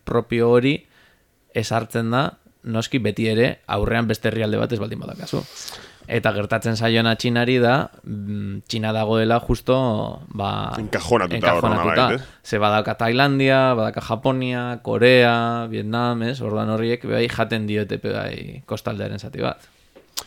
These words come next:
Speaker 2: Bai, eta azken komentario igual, bueno, klima aldaketarekin aipatzen nuen Artikoan gertatuko dela, baina orokorran klima aldaketak ere arrainen populazio desente arriskuan ipintzen ditu. Orduan ja, ba, sobreexplotazio egoera baten dauden espezie horiek, ba, are txartoago pasatu dezakete klima aldaketarekin,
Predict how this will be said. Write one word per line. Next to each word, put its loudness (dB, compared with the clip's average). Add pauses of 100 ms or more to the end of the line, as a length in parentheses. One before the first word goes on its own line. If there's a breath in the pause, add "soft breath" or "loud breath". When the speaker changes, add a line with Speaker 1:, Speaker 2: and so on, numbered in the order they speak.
(280 loud breath)
Speaker 2:
Bai, 6
eta 6
azken 4
komentario 8
igual, 8
bueno, 0
klima 2
aldaketarekin 4
aipatzen 0
nuen 4
Artikoan 0
gertatuko 2
dela, 6
baina 0 (380)
orokorran -2
klima 0
aldaketak 0
ere 4 (240)
arrainen -2
populazio 0
desente 2
arriskuan -2
ipintzen -12
ditu. -6
Orduan -4
ja, 0
ba, -8
sobreexplotazio -4
egoera 6
baten 6
dauden 4
espezie 2
horiek, 6 (800 soft breath)
ba, 0
are 0
txartoago 2
pasatu -8
dezakete 0
klima -2
aldaketarekin, 0